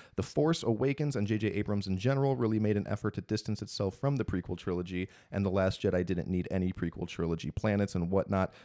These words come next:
but those locations are still part of Star Wars and needed to be acknowledged in some way in this trilogy." And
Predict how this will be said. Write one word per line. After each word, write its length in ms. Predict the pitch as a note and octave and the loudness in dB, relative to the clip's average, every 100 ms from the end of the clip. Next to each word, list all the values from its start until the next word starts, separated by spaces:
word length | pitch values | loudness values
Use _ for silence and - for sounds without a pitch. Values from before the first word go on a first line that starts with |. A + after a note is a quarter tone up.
| - | -2
but 160 | - | 4
those 220 | D#3+ D#3+ D3 | 8 8 6
locations 420 | C3+ B2 A#2 A2 | 4 4 4 4
are 60 | |
still 240 | A2 A#2+ G#2+ | 4 4 2
part 180 | - G2 | 4 2
of 120 | - | 2
Star 220 | - F#2+ | 2 4
Wars 220 | F#2 F#2 | 4 0
and 120 | - F#2 | 0 0
needed 220 | E2+ F2 | 2 0
to 80 | F2 | 0
be 120 | F2 | 0
acknowledged 460 | E2 D#2+ D2+ - | 2 0 -2 -4
in 80 | F#2 | -8
some 320 | - F2 E2 | -6 -4 -2
way 220 | D#2+ D#2 - | 0 -2 -2
in 140 | D#2 | -2
this 160 | D2 - | -4 -6
trilogy." 500 | - A1 - - - - - - _ - | -8 -8 -8 -10 -10 -14 -20 -20 _ -2
And 380 | G2 G2 F#2 - | 2 4 2 -2